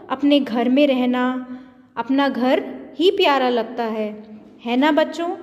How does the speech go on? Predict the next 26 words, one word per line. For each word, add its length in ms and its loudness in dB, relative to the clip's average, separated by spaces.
आप 220 -2
सबको 360 -2
भी 120 0
पता 260 0
है 260 2
ना 140 0
कि 500 0
घर 220 2
कितना 380 0
प्यारा 360 4
होता 320 0
है? 260 0
तो 80 -2
ये 340 2
थी 500 0
आज 320 0
की 200 -2
आपकी 580 0
कहानी। 480 2
आपको 440 0
इसकी 640 0
reading 400 2
करनी 300 2
है। 420 -8
ओके 280 -2
बच्चों, 580 -2